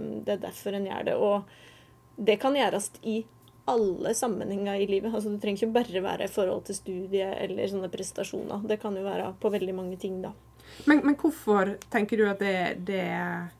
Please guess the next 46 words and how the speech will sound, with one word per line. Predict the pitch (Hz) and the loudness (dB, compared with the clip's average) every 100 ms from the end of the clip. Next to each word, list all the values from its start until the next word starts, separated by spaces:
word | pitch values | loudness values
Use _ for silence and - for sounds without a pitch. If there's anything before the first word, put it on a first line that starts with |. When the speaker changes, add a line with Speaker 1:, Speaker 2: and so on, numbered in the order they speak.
| - - | -20 -8
Speaker 2:
får | - 208 208 | 2 4 4
ned | 226 | 2
stressnivået? | 208 208 - 156 - - | -2 -4 -4 -4 -6 -4
Hva | - 269 | 4 6
er | |
det | 247 | 6
liksom | 233 208 | 6 4
mekanismen | 202 - 208 214 208 190 | 2 2 0 0 -4 -4
der, | 190 - 190 | -2 0 0
eller | - 190 | -2 -4
hva | 208 | -4
er | |
det | 196 | -2
som | 190 | 0
gjør | 196 196 185 | -2 -2 -4
det? | 214 | 2
Speaker 1:
Nei, | 269 294 | 2 2
den, | 330 320 | 0 -2
en | - 302 311 | 0 2 4
lagrer | 320 262 196 196 208 190 220 | 6 6 4 4 6 10 10
jo | 262 | 10
på | 285 | 6
en | 277 | 8
måte | 254 208 - 233 233 - | 6 4 4 4 4 2
mentalt | 254 254 262 254 - 190 202 254 - - - | 6 8 6 4 2 6 6 4 -4 -6 2
en | 233 | 4
mestringsopplevelse, | 254 254 - 190 180 202 208 202 226 - 302 | 4 4 0 -2 0 2 4 4 2 0 0
da. | 277 - - - - - - - - - 240 | 0 -4 -20 -20 -20 -20 -20 -20 -20 -6 0
I, | 220 226 | 6 8
eh, | 226 220 214 214 | 8 8 6 6
det | 240 | 6
høres | 254 240 190 220 269 | 8 10 10 6 8
veldig | 220 208 | 10 8
rart | 170 - - | 6 2 0
ut, | 262 - - | 0 -2 2
men, | 254 240 240 | 4 6 8
eh, | 240 233 - | 6 4 4
men | 240 247 220 226 | 4 4 2 -2
Speaker 2:
Ja. | 269 233 | 0 2
Speaker 1:
du | 269 | 6
har | 240 - | 6 8
på | 262 | 8
en | |
måte | 247 226 220 | 8 6 4
mestret | 233 - - - 208 | 4 0 -2 -2 0
det, | 269 | 0